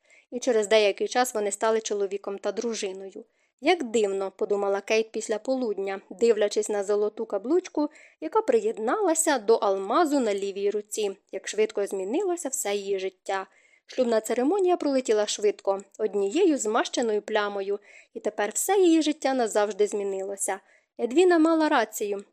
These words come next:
усе змінилося, вона тепер заміжня жінка, віконтеса. Вона прикусила свою нижню губу.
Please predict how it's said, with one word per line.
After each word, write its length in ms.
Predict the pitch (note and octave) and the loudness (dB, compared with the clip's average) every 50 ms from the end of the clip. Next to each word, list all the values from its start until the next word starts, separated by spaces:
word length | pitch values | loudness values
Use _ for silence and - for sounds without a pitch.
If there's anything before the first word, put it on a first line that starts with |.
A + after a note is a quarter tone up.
| _ - | _ -10
усе 240 | C#4 - - C#4+ | -2 2 4 4
змінилося, 760 | A#3 - A3 G#3+ G#3 G3+ G3 G3 F#3+ G3 - - A3 G#3 G#3+ G#3+ _ - | 4 4 2 0 0 0 0 0 -2 -2 -2 -2 -2 -2 -2 -4 _ -6
вона 240 | A3+ A3 A3 G#3 | -4 -2 -2 -2
тепер 260 | G3+ G#3+ - - G3+ G3 | -2 -4 -4 -4 -2 -2
заміжня 480 | - G#3 G3+ G3+ G3 G3 G#3+ A3 A3+ | 0 0 0 -2 -2 -2 -2 -2 -2
жінка, 500 | A#3 A3 B3+ A#3+ G#3 G3+ G3 - G3 F#3+ - _ _ _ _ _ - | -2 -2 -2 -2 -2 -2 -4 -6 -8 -8 -8 _ _ _ _ _ -6
віконтеса. 800 | B3 D4 - C#4+ B3+ A3+ G3+ - - F#3+ F#3 F#3 - - A3 A3 _ _ _ _ _ _ _ _ _ _ _ _ | -6 -4 -2 -2 -4 -4 -6 -6 -6 -6 -4 -4 -6 -8 -10 -10 _ _ _ _ _ _ _ _ _ _ _ _
Вона 240 | - G#3+ B3 D#4+ A#4+ | 0 2 2 2 4
прикусила 640 | A#4+ - F4+ E4 - C4 A#3+ - - F4 F#4+ E4+ E4 | 4 2 2 2 2 0 0 2 4 4 6 6 4
свою 300 | D#4+ - C4 C4 A#3+ A#3 | 4 4 2 4 4 4
нижню 360 | A3 G#3+ G3+ G3 - A3 G#3 G#3 | 4 4 2 2 2 0 0 0
губу. 380 | G3+ A3+ F#3 F#3 G#3 G3 G3 | -2 -4 -4 -4 -4 -6 -6